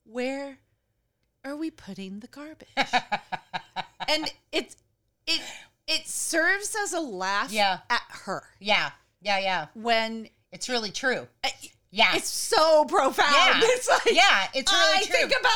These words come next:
Speaker 1: it all the time.
Speaker 2: Well,
Speaker 1: Like, where are we putting
Speaker 2: yeah, I think about
Speaker 1: the
Speaker 2: it. I think
Speaker 1: garbage?
Speaker 2: about it a lot too. And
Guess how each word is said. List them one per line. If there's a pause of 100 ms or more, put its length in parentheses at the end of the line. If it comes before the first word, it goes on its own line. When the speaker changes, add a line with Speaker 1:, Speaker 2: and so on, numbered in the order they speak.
(200)
Speaker 1:
it
all
the
time.
Speaker 2:
Well,
Speaker 1:
Like,
where
are
we
putting
Speaker 2:
yeah,
I
think
about
Speaker 1:
the
Speaker 2:
it.
I
think (120)
Speaker 1:
garbage?
Speaker 2:
about
it
a
lot
too. (680)
And